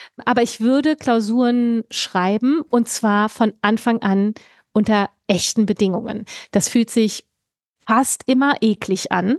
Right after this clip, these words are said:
Es wird sich nie, äh, auch nicht gegen Ende hin, so richtig zu einer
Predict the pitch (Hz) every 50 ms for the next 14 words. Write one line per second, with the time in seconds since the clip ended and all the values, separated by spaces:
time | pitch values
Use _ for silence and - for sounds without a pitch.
0 | - - - - - - 202 185 - - 185 185 - - 190 190 202 208 220 269
1 | 269 - - - _ _ _ _ _ _ _ _ _ _ - 185 - - 233 247
2 | 247 269 240 - - 233 220 208 - - 202 214 214 202 208 214 226 208 202 196
3 | 196 - - - - - - - - 220 196 - 208 247 285 254 - - - 262
4 | 254 247 226 - - - - 262 214 202 190 196 - -